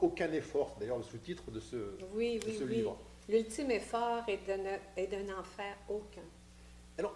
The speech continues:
Speaker 1: qu'est-ce qui est vu là-dedans ? C'est que, euh, on fait, tu l'as dit, on fait beaucoup d'efforts pour obtenir des choses, pour avoir de la reconnaissance, pour avoir plus de temps, plus de ceci,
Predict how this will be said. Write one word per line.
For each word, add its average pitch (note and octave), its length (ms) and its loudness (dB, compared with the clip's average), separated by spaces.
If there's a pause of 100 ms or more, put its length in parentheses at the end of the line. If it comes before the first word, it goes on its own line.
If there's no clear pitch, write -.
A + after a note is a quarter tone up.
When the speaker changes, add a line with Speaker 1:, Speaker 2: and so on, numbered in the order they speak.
Speaker 1:
qu'est-ce A3 200 2
qui F#3+ 120 10
est E3 40 12
vu E3 160 4
là-dedans ? C3+ 380 4
C'est B2+ 180 -2
que, C#3+ 280 2 (180)
euh, B2 200 2 (200)
on C3 40 -10
fait, E3+ 280 6 (460)
tu - 100 -10
l'as A#2 60 -2
dit, F#3+ 200 -4 (200)
on B2+ 40 -12
fait C#3 160 -6
beaucoup F3+ 440 -2
d'efforts F3+ 800 4
pour F#3+ 260 6
obtenir D3+ 340 2
des F3 120 6
choses, F#3 480 10
pour C3 200 2
avoir C3 40 4
de B2+ 60 2
la B2 60 6
reconnaissance, F3+ 960 2
pour D3 100 6
avoir B2+ 180 0
plus D3 200 -4
de E3+ 120 8
temps, E3+ 540 8
plus C#3+ 220 -6
de B2+ 80 -4
ceci, E3 600 -6